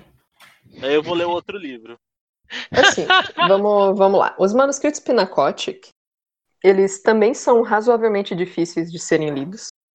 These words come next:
Speaker 2: É, por ser um, um inglês arcaico, vocês levariam mais ou menos oito dias pra fazer uma leitura inicial dele e quinze dias pra fazer uma leitura completa.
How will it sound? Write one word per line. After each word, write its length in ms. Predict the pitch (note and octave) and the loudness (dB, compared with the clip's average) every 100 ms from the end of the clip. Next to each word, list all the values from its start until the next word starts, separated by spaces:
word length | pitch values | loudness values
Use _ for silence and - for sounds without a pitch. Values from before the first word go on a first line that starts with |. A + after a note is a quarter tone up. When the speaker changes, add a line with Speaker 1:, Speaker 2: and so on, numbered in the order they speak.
| _ _ _ _ _ _ _ | _ _ _ _ _ _ _
Speaker 2:
É, 840 | F3 E3+ D#3+ D#3 D3+ D3+ C#3 C#3 - _ _ | 0 2 2 2 0 -4 -6 -10 -14 _ _
por 120 | - A3 | 0 0
ser 360 | - G3 G#3+ | 2 0 2
um, 420 | G#3+ F3 D3 C#3 D#3+ _ _ _ _ _ | 0 0 -4 -6 -14 _ _ _ _ _
um 80 | D#3 | -4
inglês 540 | D#3+ D#3 D3 - - _ _ _ _ - | 0 2 2 -2 -12 _ _ _ _ 0
arcaico, 680 | D#3 D#3 C#3+ A#2+ - - - _ _ _ _ _ _ _ - | 0 0 -4 -4 -6 -12 -16 _ _ _ _ _ _ _ -6
vocês 320 | F3 G#3 G3 | 0 2 2
levariam 480 | G#3+ G#3 G3+ G#3 G#3 | 2 2 2 0 -2
mais 240 | G#3 G3+ | -2 0
ou 60 | G3+ | -2
menos 320 | G3+ G3+ F#3 | -2 -2 2
oito 320 | G#3+ B3 C4 | 2 2 -2
dias 480 | F#3 F3 G#3+ B3+ - | -2 0 2 2 2
pra 240 | - F3+ | 2 2
fazer 260 | F3 F3 F3+ | 2 -2 0
uma 160 | G3 | 2
leitura 420 | F#3+ F3+ F3+ F#3+ G3 | 4 2 2 2 2
inicial 500 | F#3 F3+ - D#3+ D#3+ | -2 -4 -2 0 0
dele 500 | C#3+ C#3 F#3 A3+ - _ | -4 -8 -6 -6 -8 _
e 100 | F#3 | -12
quinze 400 | - G#3+ A#3 A#3+ | -6 -4 -2 -2
dias 360 | F3+ F#3 G#3 - | -2 0 -2 -2
pra 120 | G3+ | -6
fazer 280 | - G3 F#3 | -2 -2 -2
uma 100 | F#3+ | 0
leitura 380 | F#3+ F#3+ F#3+ F#3 | 0 0 -2 -4
completa. 600 | G#3+ A3+ F3 C3 - | -6 -6 -4 -4 -6